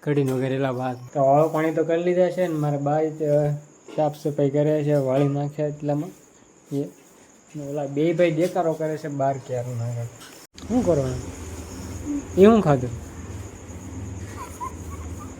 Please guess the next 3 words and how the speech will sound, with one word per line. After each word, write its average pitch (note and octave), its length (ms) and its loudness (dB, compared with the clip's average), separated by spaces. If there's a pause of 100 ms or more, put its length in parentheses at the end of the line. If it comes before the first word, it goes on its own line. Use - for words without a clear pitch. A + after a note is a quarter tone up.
(680)
શું B3+ 160 12
કર્યું? D#3+ 400 8 (2000)
એલા, G3 140 6